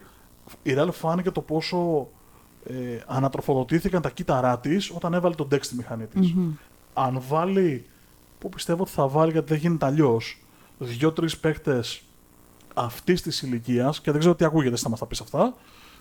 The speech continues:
Speaker 1: ε, μπορεί να τη δούμε να ξαναφτάνει μακριά, όπως είναι και το γραμμένο της για
Speaker 2: Ναι.
Speaker 1: μια ομάδα που έχει δέκα ευρωπαϊκά.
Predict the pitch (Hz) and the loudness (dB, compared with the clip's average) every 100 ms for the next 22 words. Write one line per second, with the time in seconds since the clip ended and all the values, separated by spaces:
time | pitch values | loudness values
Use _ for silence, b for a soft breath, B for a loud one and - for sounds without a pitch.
0 | b - - - 226 208 196 196 202 - | b -20 -20 -16 -12 -10 -10 -10 -12 -14
1 | 214 190 208 247 240 214 190 247 254 247 | -4 4 6 6 4 2 2 4 4 2
2 | 226 208 - - 220 202 - 190 214 214 | -2 -6 -10 -2 0 0 0 4 6 6
3 | 208 214 - 208 - 120 143 165 170 170 | 4 0 -2 -2 0 0 0 0 -2 -2
4 | 147 165 160 156 143 143 143 156 139 110 | 0 0 0 0 2 4 4 4 2 -2
5 | 117 - - - b b b b - - | -6 -8 -12 -20 b b b b -10 0
6 | 180 123 127 127 123 120 135 117 117 113 | 2 4 4 4 2 0 0 0 0 0
7 | 113 110 | 0 -4